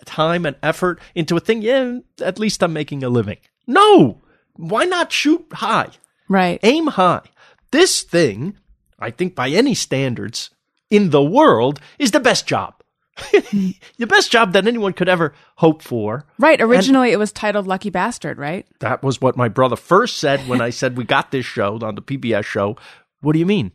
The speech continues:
Speaker 1: They're gonna let you go around the world and eat?" "Yes." "What are you gonna call the show? The Lucky Bastard?"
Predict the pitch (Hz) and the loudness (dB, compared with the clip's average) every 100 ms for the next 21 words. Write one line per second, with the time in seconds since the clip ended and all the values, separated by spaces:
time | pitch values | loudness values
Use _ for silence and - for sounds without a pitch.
0 | _ _ _ _ _ - 110 127 127 135 | _ _ _ _ _ -12 -6 -4 0 0
1 | 147 139 147 139 143 139 170 131 135 156 | 0 2 2 2 4 4 4 4 2 2
2 | 170 127 135 156 151 127 120 170 320 - | 0 -2 2 0 0 -2 -2 -4 -4 -12
3 | - _ 120 139 110 - - _ _ _ | -20 _ 0 2 2 -6 -18 _ _ _
4 | _ 214 339 359 349 339 330 320 330 147 | _ -12 -2 0 6 6 6 2 0 0
5 | 110 113 92 113 139 151 147 208 - | -2 -6 -4 -4 -2 0 0 0 -2